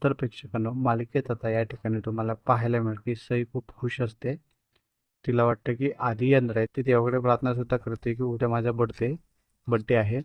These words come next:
आणि माझी फॅमिली माझ्यासोबत आहे, आधी दादा पण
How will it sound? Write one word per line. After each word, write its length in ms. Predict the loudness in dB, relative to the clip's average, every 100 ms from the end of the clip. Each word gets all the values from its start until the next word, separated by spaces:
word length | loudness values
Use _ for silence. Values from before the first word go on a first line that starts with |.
| _ _ _ -4
आणि 120 | 0
माझी 220 | 0 0
फॅमिली 340 | 0 0 0 0
माझ्यासोबत 500 | 0 2 0 0 0
आहे, 160 | 0 0
आधी 300 | -2 0 4
दादा 200 | 4 4
पण 240 | 2 2